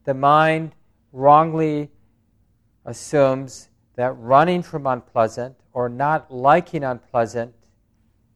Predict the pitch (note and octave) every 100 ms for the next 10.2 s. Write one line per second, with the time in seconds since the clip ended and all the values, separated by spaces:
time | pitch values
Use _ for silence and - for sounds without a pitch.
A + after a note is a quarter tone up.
0 | _ _ _ _ _ B2 B2+ C3 C3 B2+
1 | A#2 G#2+ A#2 G#2 - A2 A#2 A2 F2+ _
2 | _ _ _ _ _ _ _ B2 B2 F#2
3 | D#2+ _ _ _ _ _ _ _ _ _
4 | _ _ A2+ A#2 C#3+ - - A#2+ A2+ -
5 | B2+ - B2+ A#2+ F#2+ F2+ - A2+ A2 A#2
6 | _ _ _ _ _ - C#3+ E3+ F#3+ -
7 | D3 C3 D#3+ D3+ C3+ C#3 C#3 A#2+ A2+ D3
8 | D#3 D3+ C#3+ C#3 C3 A#2+ B2+ D3+ C3 A#2+
9 | A2 C#3+ A#2+ - B2 A#2+ - D#3 E3 B2
10 | G#2+